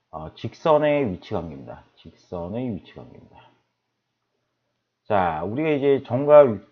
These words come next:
직선의 위치 관계가 있는데, 자, 요거 한번 보겠습니다. 어, 이제 요 L이라는 직선이 하나 있습니다. L이라는 직선.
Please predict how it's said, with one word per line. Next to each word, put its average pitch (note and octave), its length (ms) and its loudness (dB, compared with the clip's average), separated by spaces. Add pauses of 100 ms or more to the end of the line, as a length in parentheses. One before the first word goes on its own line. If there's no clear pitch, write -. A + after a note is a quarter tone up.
직선의 A#2+ 720 -4
위치 G2 240 -12
관계가 A2+ 340 -2
있는데, D#2+ 760 -6
자, F2 560 -6
요거 F2+ 200 -10
한번 A2 180 -8
보겠습니다. E2 760 -10 (600)
어, A2 520 4
이제 D3 440 2 (100)
요 C3 240 0
L이라는 E3+ 580 0
직선이 C3 320 -6
하나 B2+ 180 -6
있습니다. F2 340 -10
L이라는 F#2 460 -6
직선. - 460 -14